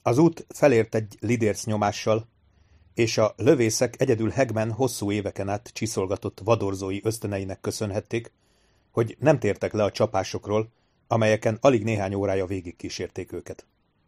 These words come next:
Sharp eltűnődött rajta, hogyan maradnak majd életben Knowles muskétásai, bár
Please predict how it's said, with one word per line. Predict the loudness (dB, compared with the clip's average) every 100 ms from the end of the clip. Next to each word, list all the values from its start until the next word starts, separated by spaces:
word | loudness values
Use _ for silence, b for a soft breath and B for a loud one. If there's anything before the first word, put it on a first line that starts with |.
| _ _ _ _
Sharp | 4 4 4 2
eltűnődött | 4 4 -2 -2 -4
rajta, | -2 -2 -2 -6 _ -2
hogyan | 0 0
maradnak | -2 -4 -4 -8
majd | -6 -6 -4
életben | -2 -2 -4 -6 -6 -8
Knowles | -4 -4 -4 -6
muskétásai, | -8 -6 -4 -2 -4 -2 -4 -6 _ _ _ _ _
bár | 2 6 6